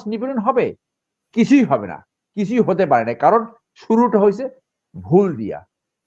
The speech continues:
যার জন্য সমস্ত কিছু নির্ভর করবে ভবিষ্যতে যারা ক্ষমতা আসবে। এবং hopefully বিএনপি আসবে, যদিও অনেক চ্যালেঞ্জ আছে, হবে কিনা। আমাদের কলিমুল্লাহ স্যারের কাছে অনেক নিউজ থাকে, there are challenges।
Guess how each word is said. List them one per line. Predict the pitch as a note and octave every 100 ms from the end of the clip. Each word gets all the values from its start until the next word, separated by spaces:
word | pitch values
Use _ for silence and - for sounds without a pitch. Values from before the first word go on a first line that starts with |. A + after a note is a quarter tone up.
| -
যার | A#2 F3 G#3+
জন্য | A#3 A#3 A#3+
সমস্ত | G#3+ - B3 D#4+ -
কিছু | B3+ A#3
নির্ভর | F#3 G3 G3 G#3
করবে | F3+ G3 A3
ভবিষ্যতে | C3 F3 G#3 - F#3+
যারা | F3 E3
ক্ষমতা | - D3+ D#3+ F#3+
আসবে। | F3+ A#3+ - _ _ _ _ -
এবং | D3+ E3+ D#3 -
hopefully | A3+ - A3+ A3 G#3+ _ _ _ _
বিএনপি | B2+ F3+ G#3+ A3
আসবে, | G#3 G#3 C4+ - -
যদিও | A#2+ D3 F#3+
অনেক | F#3+ G3
চ্যালেঞ্জ | E3 G3+ G#3+
আছে, | G#3+ A#3+ A3+ _
হবে | D#3 F3
কিনা। | F#3 G3+ G#3+ G#3+ _ _ _
আমাদের | - D#3+ F3 D#3+ _ _
কলিমুল্লাহ | F3+ F#3+ F#3+ F#3+
স্যারের | F#3 G3
কাছে | F#3+ F#3
অনেক | F3 E3+
নিউজ | D3 G#3 A3+
থাকে, | - G#3+ A#3+ - _ _ _ _
there | G#2 C#3+ D#3+
are | G#3
challenges। | G#3 G3 G3 G3+